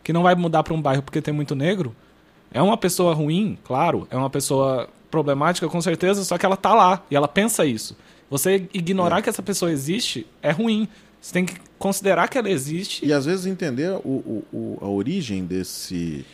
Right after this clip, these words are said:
Speaker 1: É, entender a
Speaker 2: desse
Speaker 1: origem
Speaker 2: negócio,
Speaker 1: pra,
Speaker 2: é.
Speaker 1: pra confrontar isso, né?
Speaker 2: Isso.
Speaker 1: Pra você falar, "Olha, cara, não funciona assim, não, não é porque não, não existe essa correlação e tal." Mas você precisa que, que essa pessoa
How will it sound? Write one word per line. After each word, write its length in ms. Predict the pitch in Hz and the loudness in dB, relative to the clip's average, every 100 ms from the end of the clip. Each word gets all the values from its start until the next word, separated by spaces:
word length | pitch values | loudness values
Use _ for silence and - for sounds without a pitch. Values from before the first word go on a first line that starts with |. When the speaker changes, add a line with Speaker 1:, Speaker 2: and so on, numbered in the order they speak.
| - | -4
Speaker 1:
É, 80 | 214 | -2
entender 500 | 170 190 226 202 185 | 0 0 0 2 4
a 80 | 202 | 4
Speaker 2:
desse 140 | 175 | 4
Speaker 1:
origem 160 | 220 208 | 2 0
Speaker 2:
negócio, 200 | 202 202 | 0 2
Speaker 1:
pra, 160 | 240 | 4
Speaker 2:
é. 40 | 247 | 4
Speaker 1:
pra 180 | - 247 | 2 0
confrontar 640 | 240 233 262 254 208 226 | -2 -2 -4 0 0 2
isso, 320 | 190 160 - | 0 -2 -4
né? 120 | 113 | -4
Speaker 2:
Isso. 80 | 143 | -2
Speaker 1:
Pra 100 | 139 | 0
você 240 | 139 147 160 | 0 0 2
falar, 220 | 165 151 | 4 6
"Olha, 220 | 185 143 | 6 4
cara, 320 | 123 120 101 - - - - | 2 0 -2 -6 -20 -20 -10
não 100 | - | -2
funciona 320 | 170 220 165 196 | 0 2 2 0
assim, 500 | 262 175 202 220 160 | 0 0 0 0 0
não, 300 | 156 151 143 | 0 -2 -2
não 180 | 156 | -2
é 80 | 156 | -2
porque 240 | - - 170 - _ _ | -2 -4 -6 -8 _ _
não, 360 | 151 151 165 | -8 -4 -2
não 240 | 160 175 175 | 0 0 0
existe 260 | 160 160 | -2 -4
essa 160 | 165 156 | -4 -6
correlação 680 | 151 143 156 214 - 170 190 | -4 -2 -2 -2 0 0 0
e 60 | 170 | 0
tal." 280 | 151 185 - - _ - | 0 0 -4 -20 _ 0
Mas 220 | 185 185 | 2 2
você 200 | 190 214 | 2 0
precisa 440 | 208 190 220 214 | 0 -2 -2 -2
que, 260 | 208 190 156 | -2 -4 -4
que 140 | - | -4
essa 160 | 147 147 | -4 -4
pessoa 520 | 147 139 139 139 135 | -8 -4 -2 0 -2